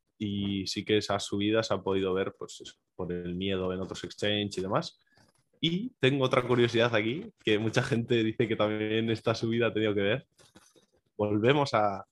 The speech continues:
a nuestro amigo Elon, <laughs> que, bueno, hace un par de meses los siguió en Twitter, a O K X, algo que es bastante raro porque no sigue a ningún otro exchange. Entonces, bueno, dato interesante,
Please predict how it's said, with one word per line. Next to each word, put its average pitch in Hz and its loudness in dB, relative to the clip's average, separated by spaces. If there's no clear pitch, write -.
a 110 -8
nuestro 101 -8
amigo 107 2
Elon, 135 2
<laughs> - -8
que, 135 2
bueno, 104 -2
hace 107 2
un 110 -2
par 113 2
de 110 2
meses 120 -2
los 113 2
siguió 107 0
en 131 0
Twitter, 131 -2
a 104 2
O 107 2
K 120 0
X, - 0
algo 123 -2
que 135 2
es 135 -2
bastante 120 0
raro 123 2
porque 104 -2
no 107 -4
sigue 113 0
a 107 -2
ningún 107 -2
otro 95 -6
exchange. - -6
Entonces, 98 -6
bueno, 107 -8
dato 104 -2
interesante, 110 -2